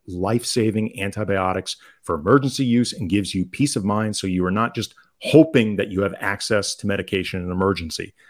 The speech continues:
Jace Medical makes sure you have the medication in hand. Jace Medical is simple. They handle everything from the online evaluation. I've done it. It's very, very easy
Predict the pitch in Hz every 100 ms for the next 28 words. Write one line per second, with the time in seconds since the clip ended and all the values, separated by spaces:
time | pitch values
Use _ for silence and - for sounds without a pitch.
0 | _ - 110 113 113 113 113 110 104 92
1 | - - 131 131 131 101 82 92 90 95
2 | 98 - 98 - 85 85 127 135 139 -
3 | _ - 82 - 90 90 87 - - -
4 | 160 147 139 85 85 90 82 - 127 135
5 | 127 123 123 85 78 92 98 95 85 87
6 | 85 87 131 170 - 165 - - _ -
7 | 87 87 101 110 110 - - - - 90
8 | 85 73 - _ _ 80 80 - 120 123
9 | 120 120